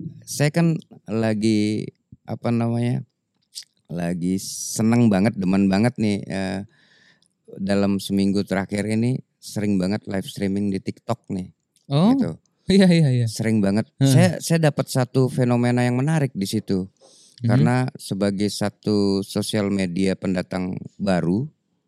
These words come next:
Speaker 1: terbaru saya bilang, TikTok ini pu-, memberikan fasilitas yang oke banget gitu. Eh, push,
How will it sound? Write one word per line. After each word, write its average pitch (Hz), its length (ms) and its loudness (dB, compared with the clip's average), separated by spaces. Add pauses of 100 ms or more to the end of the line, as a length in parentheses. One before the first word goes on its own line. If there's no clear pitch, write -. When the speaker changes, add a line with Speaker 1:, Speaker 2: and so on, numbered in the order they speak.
(100)
Speaker 1:
terbaru 90 480 0
saya 123 160 0
bilang, 73 320 -8
TikTok - 400 -14
ini 127 240 -4
pu-, - 240 -10
memberikan 98 640 -2
fasilitas 101 560 -6
yang 107 160 -4
oke 101 240 -8
banget 110 300 -4 (100)
gitu. 87 240 -12 (880)
Eh, 92 220 -4 (160)
push, - 480 -4